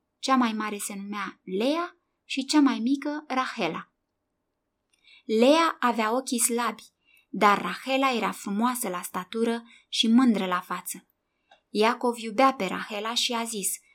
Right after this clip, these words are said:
„Îți voi sluji șapte ani pentru Rahela, fata ta cea mai mică.” Și Laban a răspuns: „Mai bine să ți-o dau ție decât să o dau altuia. Rămâi la mine.”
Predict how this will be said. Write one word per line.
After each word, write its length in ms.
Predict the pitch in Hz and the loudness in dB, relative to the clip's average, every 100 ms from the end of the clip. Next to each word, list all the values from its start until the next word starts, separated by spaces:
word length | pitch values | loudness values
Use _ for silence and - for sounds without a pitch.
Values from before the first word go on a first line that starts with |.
| _ _ | _ _
„Îți 200 | - 220 | -4 -2
voi 180 | 220 226 | 2 0
sluji 340 | 208 214 214 | 0 -6 -4
șapte 480 | 254 - 294 311 - | 0 2 2 -2 -2
ani 200 | 240 190 | -2 -2
pentru 300 | 175 185 185 | -6 -8 -8
Rahela, 500 | 190 190 - 196 180 | -8 -10 -4 -2 -2
fata 360 | 180 214 214 208 | -2 -4 -4 -8
ta 400 | - 214 247 _ | -6 -6 -8 _
cea 160 | - 233 | -6 -4
mai 180 | 220 226 | -4 -2
mică.” 480 | 233 202 - 190 _ _ _ _ _ | -2 -2 -8 -12 _ _ _ _ _
Și 200 | - - | -6 -2
Laban 340 | 254 254 285 294 | 2 4 6 6
a 80 | |
răspuns: 500 | 277 262 - 214 190 - - - - _ | 4 -2 -6 -8 -8 -10 -10 -20 -20 _
„Mai 220 | - 226 | 0 2
bine 220 | 226 247 247 | 4 2 2
să 120 | 247 | -2
ți-o 160 | 240 | -4
dau 220 | 240 277 277 | 0 0 0
ție 560 | - 320 302 190 - _ | -2 0 2 0 -6 _
decât 320 | 208 214 214 | -4 -2 -4
să 140 | - | -4
o 40 | 196 | -4
dau 240 | 196 196 | -4 0
altuia. 580 | 247 240 233 185 180 _ _ _ | 0 -2 -8 -12 -12 _ _ _
Rămâi 380 | 226 262 302 | 0 6 8
la 120 | 285 285 | 6 2
mine.” 380 | 247 185 - | 2 -2 -8